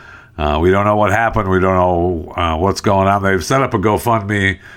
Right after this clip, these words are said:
campaign. If you'd like to help out with the funeral expenses for Slick Rick, you can find that, uh, you can find that and help out. They've raised, uh, over four thousand so far, as last updated.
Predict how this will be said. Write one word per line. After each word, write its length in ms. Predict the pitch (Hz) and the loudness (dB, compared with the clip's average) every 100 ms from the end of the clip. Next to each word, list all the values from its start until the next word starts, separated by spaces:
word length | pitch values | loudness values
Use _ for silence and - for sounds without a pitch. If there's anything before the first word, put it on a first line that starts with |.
| - | -18
campaign. 520 | - 113 95 107 104 98 | -4 -4 0 0 0 -2
If 120 | 90 | -2
you'd 80 | 95 | 0
like 180 | 95 | 0
to 80 | 107 | 0
help 260 | 85 95 85 | 0 0 2
out 400 | 92 92 - - - - | 2 2 -2 -16 -20 -10
with 220 | 90 90 | -2 -2
the 80 | 87 | -2
funeral 400 | - 101 90 87 | -2 -2 0 0
expenses 680 | 85 - 92 87 - 82 80 - - | 0 -2 -2 -2 -2 -2 -4 -10 -20
for 300 | - 90 87 | -4 0 0
Slick 300 | - - - | 0 0 0
Rick, 280 | 90 85 - | 0 0 -2
you 140 | 80 | -4
can 200 | 71 80 | -2 -4
find 340 | 69 90 78 73 | -4 -2 0 0
that, 340 | 78 76 - | 0 0 -2
uh, 280 | 80 73 73 | -2 0 0
you 120 | 73 | -2
can 140 | 67 73 | -4 -4
find 280 | - 78 | -2 -2
that 160 | 73 73 | 0 0
and 140 | 73 | -2
help 260 | 71 78 73 | -2 -4 -2
out. 200 | 76 73 | -2 -2
They've 200 | 78 71 | -4 -2
raised, 440 | 78 78 78 65 - - - - 78 | 0 0 -2 -4 -14 -20 -20 -12 -6
uh, 220 | 73 73 | -2 -2
over 260 | 73 71 | -2 -2
four 220 | 69 90 80 | -2 -2 0
thousand 460 | 90 82 80 78 | 0 0 -2 -6
so 180 | - 78 | -4 -4
far, 340 | 92 82 78 - | 0 -2 -2 -6
as 240 | 87 73 | -6 -4
last 320 | 73 78 - | 0 0 -2
updated. 520 | - 82 80 78 78 | -6 -4 -4 -2 -2